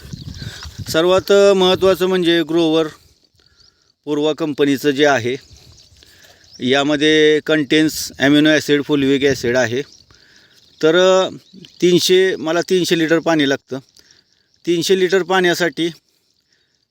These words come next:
असे तीन डबे म्हणजे साडेसातशे एम एल. दुस-, दुसरी गोष्ट जे Flanoflex जे आहे, यामध्ये अल्फा नेप्थाइल ॲसिटिक ॲसिड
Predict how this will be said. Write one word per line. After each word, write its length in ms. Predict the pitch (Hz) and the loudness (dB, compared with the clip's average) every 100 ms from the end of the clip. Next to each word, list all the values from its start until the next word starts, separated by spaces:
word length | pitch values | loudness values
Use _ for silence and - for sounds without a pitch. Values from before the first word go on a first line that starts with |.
| _ _ _ | _ _ _
असे 300 | 135 135 165 | -10 -2 0
तीन 380 | 160 - 180 170 | 0 0 0 2
डबे 240 | 160 151 160 | 2 2 2
म्हणजे 300 | 156 151 156 | 2 0 -2
साडेसातशे 680 | 170 165 151 165 - - | -2 0 -2 -4 -6 -2
एम 200 | 123 117 | 0 0
एल. 100 | 117 143 - - - _ _ _ - - - _ _ | -4 -6 -12 -16 -20 _ _ _ -20 -20 -20 _ _
दुस-, 340 | 135 165 - | -4 -4 0
दुसरी 320 | 156 175 185 196 | 0 2 2 4
गोष्ट 300 | 196 - 196 | 4 4 0
जे 440 | 175 190 190 180 185 _ _ _ _ _ _ | 4 4 4 2 -8 _ _ _ _ _ _
Flanoflex 680 | 160 165 175 160 175 170 - | -2 0 -2 -4 -4 -4 -6
जे 160 | 139 160 | -2 0
आहे, 300 | 151 117 92 - _ _ _ _ _ _ - | 0 -2 -8 -12 _ _ _ _ _ _ -4
यामध्ये 640 | 143 170 180 190 202 196 - _ _ _ - | -2 0 2 4 4 0 -6 _ _ _ -16
अल्फा 320 | 156 151 175 | -14 -6 -4
नेप्थाइल 520 | 190 180 - 185 185 | -2 -4 0 2 2
ॲसिटिक 420 | 180 170 165 175 | 0 -2 -2 0
ॲसिड 400 | 180 170 170 175 | 0 -2 -2 -4